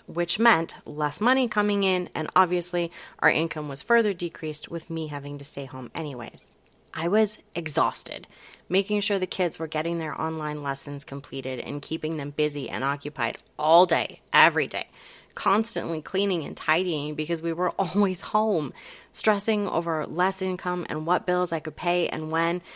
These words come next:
and then the constant influx of virus statistics and changing limitation regulations.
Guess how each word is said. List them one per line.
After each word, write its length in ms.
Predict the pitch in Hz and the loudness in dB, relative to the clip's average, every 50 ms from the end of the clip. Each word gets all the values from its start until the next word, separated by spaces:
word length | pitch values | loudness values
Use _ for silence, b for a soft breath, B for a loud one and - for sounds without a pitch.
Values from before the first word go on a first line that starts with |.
| B B B B | B B B B
and 180 | - 185 185 190 | -4 -2 0 0
then 300 | 190 196 196 196 190 107 | 0 0 0 0 0 0
the 80 | 175 - | -2 -2
constant 500 | - - 190 185 185 - - 202 - - - | -4 -4 -4 -4 -4 -2 -2 -4 -4 -4 -4
influx 600 | 170 180 185 185 - - 202 202 202 196 - - | -4 -4 -4 -6 -4 -2 -2 -2 -2 -2 -4 -6
of 80 | 165 151 | -6 -6
virus 420 | - 139 143 165 170 180 190 185 | -6 -6 -4 -2 -2 0 0 -2
statistics 720 | - - - 190 - - 202 190 - - 208 202 202 - - | -2 -4 -4 -4 -4 -4 -4 -4 -4 -4 -4 -4 -4 -4 -6
and 100 | 165 156 | -4 -4
changing 500 | - - 175 175 180 175 180 175 175 170 | -2 -2 0 0 0 0 -2 -2 -2 -2
limitation 580 | 165 165 165 160 - 151 151 151 - 170 180 | -2 -2 -4 -4 -4 -4 -4 -4 -4 -4 -4
regulations. 720 | 180 180 180 180 196 180 190 190 190 - 208 208 214 214 | -2 -2 -2 -2 -2 -2 -2 -2 -2 -2 -2 -2 -2 -4